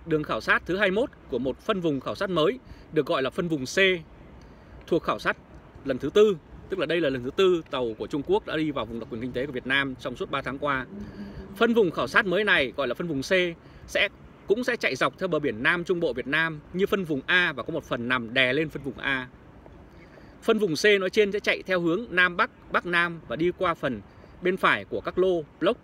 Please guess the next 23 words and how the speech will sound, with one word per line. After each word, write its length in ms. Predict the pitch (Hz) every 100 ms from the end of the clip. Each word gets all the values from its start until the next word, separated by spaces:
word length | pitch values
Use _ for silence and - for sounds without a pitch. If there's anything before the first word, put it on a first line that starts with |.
| -
thăm 200 | 190 180
dò 180 | 156 127
khảo 160 | 110
sát 220 | 107 196 240
dầu 160 | 139
khí 200 | 120 131
ở 120 | 190
Nam 240 | 113 151 165
Trung 140 | 160
Bộ 140 | 156 117
của 100 | 107
Việt 120 | 110
Nam, 280 | 147 156 147 - - -
nhưng 280 | - 190 190 - -
vừa 120 | 135
qua 180 | 123 156
Trung 160 | 160 156
Quốc 180 | 220 156
nhận 180 | 170 - 131
vơ 240 | 117 196 170
là 100 | 117
của 140 | -
mình. 180 | 101